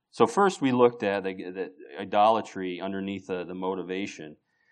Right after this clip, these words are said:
the first motivation, that idolatry must be taken seriously, that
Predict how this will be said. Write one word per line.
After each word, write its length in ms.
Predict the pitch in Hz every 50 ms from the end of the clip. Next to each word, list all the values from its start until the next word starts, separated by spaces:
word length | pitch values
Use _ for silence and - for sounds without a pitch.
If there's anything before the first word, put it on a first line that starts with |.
| _ _ _
the 80 | 98
first 320 | 92 - - 107 98 - -
motivation, 840 | 92 95 92 90 82 80 90 95 95 92 92 - 87 80 80 78 - _ _ _ _ _ _ _ _ _ _ _ _
that 300 | 95 98 95 95 - - - 107
idolatry 680 | 101 87 110 110 110 113 113 110 - - 101 95 92
must 640 | 98 101 107 113 123 127 123 - - - - - _ _ _ _ _ _ _ _ _ _ _ _ _ 98
be 120 | 104 101
taken 460 | 95 - - 107 101 95 - 90 87
seriously, 960 | - - - - 104 107 117 113 101 92 90 - - - - - - - - - _ _ _ _ _ _ _ _ _ _ _ _ _ _ _ _ _ _ _ _ _ _ _ _ _ _ _ _ _ -
that 260 | 98 92 92 95